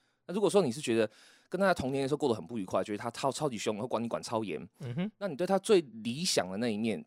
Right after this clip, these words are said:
Speaker 1: 可能假设是厨娘好了，他，他是一个厨师好了哈，或者是说他是一个，呃，管家好了，或怎么样，你就往那一面去延伸。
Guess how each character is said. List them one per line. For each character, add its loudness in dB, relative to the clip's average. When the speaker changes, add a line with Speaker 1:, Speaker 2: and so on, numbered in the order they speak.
Speaker 1:
可 -4
能 -2
假 -6
设 2
是 -6
厨 -4
娘 -2
好 -2
了， -6
他， -4
他 -6
是 -4
一 -2
个 -2
厨 -4
师 -4
好 -4
了 -8
哈， -8
或 0
者 -4
是 -6
说 0
他 -4
是 -6
一 -6
个， -2
呃， -2
管 -8
家 4
好 -4
了， -4
或 -4
怎 -10
么 -10
样， -8
你 -14
就 4
往 2
那 0
一 2
面 0
去 -10
延 -12
伸。 -10